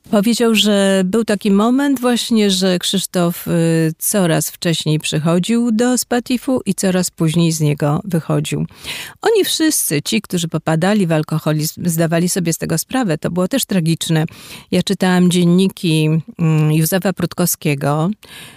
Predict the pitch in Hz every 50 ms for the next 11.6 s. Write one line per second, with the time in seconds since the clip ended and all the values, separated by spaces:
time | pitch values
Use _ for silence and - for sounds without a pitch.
0 | - _ - - - 190 175 165 160 - 175 170 - - - 160 165 170 170 175
1 | 160 156 - 165 - - 170 160 175 156 - 180 170 160 170 165 156 156 165 156
2 | - 165 156 156 147 143 147 170 - - - - - - - _ _ - - -
3 | - _ - - 156 156 151 156 147 156 - - - - 160 151 - 160 160 165
4 | 160 156 160 156 156 156 - - 170 - - - - 160 139 151 - _ _ -
5 | 151 147 147 147 147 147 147 151 147 147 - - 147 143 151 143 143 143 139 139
6 | - - 147 - - 143 151 151 160 156 151 147 147 156 160 151 151 - - -
7 | 139 143 151 151 147 147 151 147 98 - - - 143 - - 143 143 147 143 -
8 | 151 151 170 196 202 185 165 - 175 175 170 180 190 165 156 156 156 165 160 151
9 | 156 - - - 180 170 160 156 160 156 151 160 165 165 165 156 156 - - -
10 | - 160 160 156 156 156 156 156 165 156 170 156 - - - 156 156 147 165 156
11 | - 147 - - - - - - 151 170 190